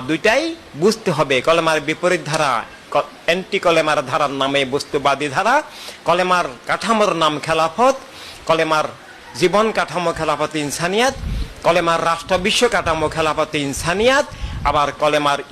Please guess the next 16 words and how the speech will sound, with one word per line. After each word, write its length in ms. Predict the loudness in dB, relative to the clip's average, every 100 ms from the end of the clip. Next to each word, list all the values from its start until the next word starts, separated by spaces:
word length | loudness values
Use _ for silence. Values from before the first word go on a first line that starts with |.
| 0
ইমানি 320 | 2 2 2 0
কাঠামো 420 | -2 0 2 2 0 -4 -20 -20 -20 -6 -4
আছে, 200 | -2 -2 0
কলেমার 460 | 2 2 2 0 -2 -10 -20 -10 -2
ইমানি 260 | 0 2 0 -2
কাঠামো 360 | -2 -2 0 2
যেটা, 180 | 2 0
সেটার 340 | -2 -2 -2 0 0
নাম 120 | 0 -4 -10
ইসলাম। 420 | -2 0 0 -2 -8 -20 -20 -20 -20 -20 -8 -4
এভাবে 280 | -2 0 0 0
খেলাফতে 400 | 0 -2 -2 -4 -6
ইসলাম 280 | -2 0 0 0
আছে, 140 | -2 -4
খেলাফতে 400 | -2 -2 -2 -2 -4
ইনসানিয়াত 520 | -4 -2 0 2 2